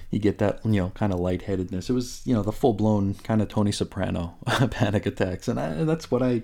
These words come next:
that's what I was going through for a number of weeks, uh, back in, um, like, late twenty twenty, early twenty twenty-one.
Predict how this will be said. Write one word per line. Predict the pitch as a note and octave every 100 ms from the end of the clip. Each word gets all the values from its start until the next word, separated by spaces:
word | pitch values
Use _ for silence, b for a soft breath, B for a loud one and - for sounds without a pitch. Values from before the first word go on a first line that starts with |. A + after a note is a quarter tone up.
| -
that's | - F2+
what | G2
I | G2+
was | G#2+
going | - A2 A2+
through | G#2+ F2+
for | - F#2 F2+ B B B B B B -
a | D3
number | D#3 C3+ G#2
of | F2+
weeks, | F2+ E2+ - - - - -
uh, | F#2
back | F2+ F#2 F2+ -
in, | F2+ E2+ E2
um, | E2+ E2+ E2 E2+ F2+ F#2 - - _ A#2+
like, | F2+ F2+
late | F2+ - -
twenty | - F2+ E2+
twenty, | - - G2 F#2 F2+ F2
early | F#2+ F2
twenty | E2+ - F2
twenty-one. | E2+ - F2 E2+ F2+ F2+ F2